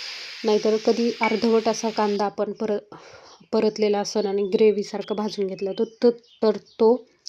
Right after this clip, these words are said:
तेलामध्ये खूप वेळ परतून घ्यायचा, म्हणजे त्याचा वास येणार नाही. पण इथं मी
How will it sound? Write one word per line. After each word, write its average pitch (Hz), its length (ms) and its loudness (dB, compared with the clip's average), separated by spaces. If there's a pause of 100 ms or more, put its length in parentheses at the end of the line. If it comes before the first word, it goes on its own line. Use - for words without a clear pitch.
(180)
तेलामध्ये 208 500 4
खूप 247 260 -2
वेळ 220 120 6
परतून 214 440 0
घ्यायचा, 185 340 -6 (600)
म्हणजे 214 180 -2
त्याचा 208 220 -4
वास 208 260 -4
येणार 180 200 -6
नाही. 185 140 -8
पण 202 180 -8
इथं 196 260 -4
मी 214 180 -2